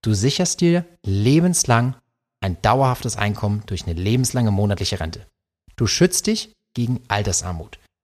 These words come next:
Du schützt dich vor dem Risiko, dass du bei einer Berufsunfähigkeit nicht mehr in der Lage bist, finanziell deinen Sparvertrag weiterzuzahlen, deine Sparquote. Das macht der Versicherer für dich.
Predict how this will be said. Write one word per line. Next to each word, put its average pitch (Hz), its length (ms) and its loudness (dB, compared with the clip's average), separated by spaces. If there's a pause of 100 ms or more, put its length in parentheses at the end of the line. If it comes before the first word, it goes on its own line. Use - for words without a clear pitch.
Du 117 140 -2
schützt - 400 0
dich - 280 -4
vor 117 200 -2
dem 95 140 2
Risiko, 143 680 0 (200)
dass - 200 0
du 123 80 2
bei 107 100 4
einer 95 140 2
Berufsunfähigkeit 98 1000 0
nicht 143 220 2
mehr 165 80 4
in 160 80 2
der 139 80 2
Lage 101 320 4
bist, 151 220 0
finanziell 131 580 2 (520)
deinen 127 220 4
Sparvertrag - 840 0
weiterzuzahlen, 82 560 -4
deine 98 140 0
Sparquote. - 600 -2
Das - 200 -4
macht 117 180 -2
der 127 80 0
Versicherer 120 420 -2
für - 160 -10
dich. - 200 -12